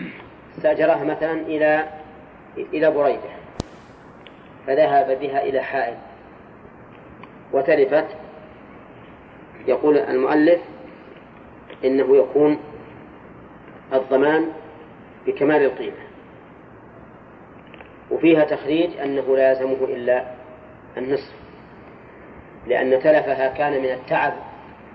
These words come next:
الأول والثاني، ولكن الظاهر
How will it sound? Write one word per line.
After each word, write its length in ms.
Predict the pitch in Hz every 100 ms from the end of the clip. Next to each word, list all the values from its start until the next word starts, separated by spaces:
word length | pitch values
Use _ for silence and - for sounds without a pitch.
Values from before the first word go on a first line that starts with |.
| - - -
الأول 460 | - 147 165 175 175
والثاني، 460 | 170 - 139 110 - - - - - - - - - - - - - - - - - - - - - -
ولكن 340 | 127 147 147
الظاهر 420 | 135 127 156 147